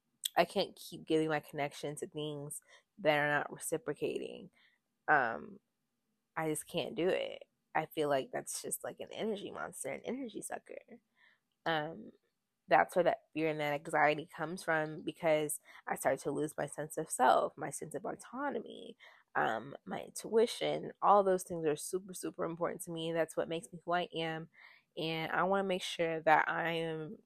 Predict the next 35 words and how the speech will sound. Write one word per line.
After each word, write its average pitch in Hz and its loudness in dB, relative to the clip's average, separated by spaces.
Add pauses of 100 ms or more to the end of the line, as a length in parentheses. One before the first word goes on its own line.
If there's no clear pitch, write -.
you 170 -2
know, - -4 (160)
putting, 196 0
making 185 0
myself 170 4
a - -20
priority, 143 2 (260)
protecting 175 4
little 165 6
Courtney, - -4 (340)
uh, 147 8 (200)
you 170 2
know, 98 0 (920)
p-, - -8
first 208 12
priority. 156 8 (560)
I 175 12
think 185 2
about 170 10
little 175 4
Courtney 165 0
more 160 0
than 175 -2
ever 165 -4
now. 156 2
I'm 160 -2
just 160 -4
like, 156 2
if 165 -2
somebody 175 2
were 165 4
to 151 -12
say 147 0
this 170 -2
shit 170 0